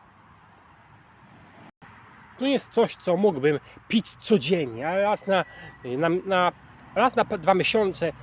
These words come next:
mógłbym to wypić. A moja ocena to jest s-, sześć na dziesięć. O! Więcej nie jest wart,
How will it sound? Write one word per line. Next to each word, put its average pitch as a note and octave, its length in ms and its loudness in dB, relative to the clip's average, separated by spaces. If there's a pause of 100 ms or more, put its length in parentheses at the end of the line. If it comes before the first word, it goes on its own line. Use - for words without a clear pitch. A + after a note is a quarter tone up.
mógłbym D3+ 240 -4
to B2+ 80 -2
wypić. - 400 -10 (1800)
A F#3+ 100 6
moja A3+ 380 10
ocena A3+ 580 -4 (120)
to A3 220 4
jest G#3+ 460 -6 (960)
s-, - 360 -10 (240)
sześć D4 240 0
na F#3+ 80 4
dziesięć. - 480 -4 (260)
O! - 220 -4 (1300)
Więcej A#3 260 -2
nie G#3 80 0
jest D3+ 120 -2
wart, B2+ 300 -6